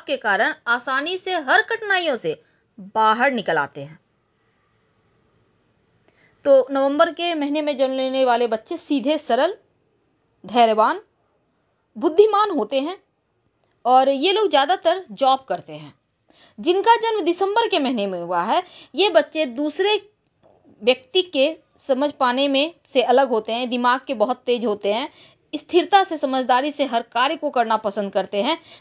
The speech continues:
धीरे धीरे ही सही, पर सफलता प्राप्त कर लेते हैं अपने पुरुषार्थ से। तो हर महीने में जन्मे बच्चे की कुछ खासियत होती है, ये हमने आज आपको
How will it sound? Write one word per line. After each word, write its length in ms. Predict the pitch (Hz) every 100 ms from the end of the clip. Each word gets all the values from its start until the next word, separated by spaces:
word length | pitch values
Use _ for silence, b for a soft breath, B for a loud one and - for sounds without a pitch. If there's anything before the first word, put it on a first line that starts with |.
| -
धीरे 300 | 190 277 403
धीरे 220 | 349 302
ही 160 | 285 233
सही, 380 | 220 277 349 _ _
पर 80 | 247
सफलता 500 | 233 220 240 302 370
प्राप्त 720 | 415 _ - 214 214 220 -
कर 140 | 208
लेते 280 | 196 190 220
हैं 260 | 277 320 - _
अपने 460 | 277 330 359 320 339 _ _
पुरुषार्थ 480 | 196 180 185 170 -
से। 240 | - 147 - _ _ _ _ _ _ _ _ b b b -
तो 140 | 320
हर 380 | - - 320 440
महीने 240 | 427 415
में 300 | 415 440 403
जन्मे 300 | 233 277 381
बच्चे 380 | 302 330 330 381
की 120 | 381
कुछ 220 | 392 311
खासियत 460 | - 226 214 320 339
होती 280 | 320 311 330
है, 180 | 359 - _ _ _ _ _ _ _ _ _ _ -
ये 140 | 294
हमने 200 | 339 294
आज 180 | 294 285
आपको 380 | 277 277 294